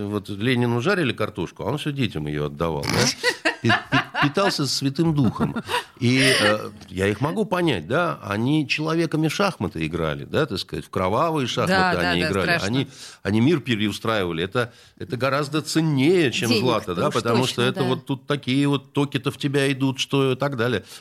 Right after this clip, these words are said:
Speaker 1: Страшные это вещи, да. Либо ты безумец типа Данка, который хочет сердце, ра-, грудь разорвать,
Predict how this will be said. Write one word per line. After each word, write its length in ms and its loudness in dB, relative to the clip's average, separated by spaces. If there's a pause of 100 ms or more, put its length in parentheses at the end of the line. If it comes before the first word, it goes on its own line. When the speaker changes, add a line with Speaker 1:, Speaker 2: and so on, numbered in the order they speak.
Speaker 1:
Страшные 880 -2
это 140 -4
вещи, 380 -2
да. 180 0 (340)
Либо 320 2
ты 120 -2
безумец 540 2
типа 260 0
Данка, 680 2
который 400 0
хочет 360 2
сердце, 420 2
ра-, 360 0
грудь 240 2
разорвать, 500 0